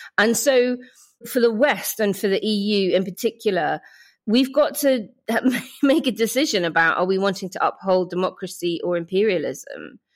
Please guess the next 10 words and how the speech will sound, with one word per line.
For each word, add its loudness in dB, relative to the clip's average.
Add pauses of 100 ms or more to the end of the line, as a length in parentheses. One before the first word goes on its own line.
(240)
And 0
so 2
I 4
just -2
think 0
feeding -2
into -4
the -4
nato 0
argument -6